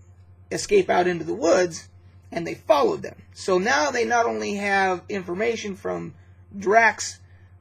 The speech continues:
the, the message that was left with him, but they also have a trail to follow.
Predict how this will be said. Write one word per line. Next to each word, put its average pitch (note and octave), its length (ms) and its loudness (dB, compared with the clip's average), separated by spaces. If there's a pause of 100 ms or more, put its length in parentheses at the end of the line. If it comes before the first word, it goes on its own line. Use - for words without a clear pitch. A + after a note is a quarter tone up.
the, F3+ 220 -8
the - 280 -4
message G3 400 -2
that F3+ 100 0
was E3+ 120 -8
left - 180 0
with E3 140 -10
him, D#4+ 400 0 (320)
but G3+ 120 -8
they A3+ 120 6
also A3+ 300 8
have G3+ 180 2
a E4+ 40 -8
trail A#3+ 380 -2
to - 60 -10
follow. - 420 -10